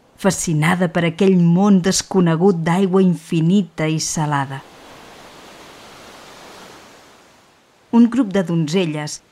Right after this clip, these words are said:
un altre de morets, un sarc immens, un serrat, dues baboses, infinits eriçons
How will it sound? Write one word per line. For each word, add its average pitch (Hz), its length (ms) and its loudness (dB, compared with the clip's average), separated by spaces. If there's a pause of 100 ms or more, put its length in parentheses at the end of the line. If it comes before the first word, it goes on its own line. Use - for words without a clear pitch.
(220)
un 190 160 4
altre 170 320 0
de 180 80 0
morets, 165 560 -4 (360)
un 185 160 4
sarc 202 480 -2
immens, 170 600 0 (120)
un 190 160 4
serrat, 160 680 -4
dues 185 360 2
baboses, 160 640 -2 (240)
infinits 208 760 2
eriçons 185 680 -2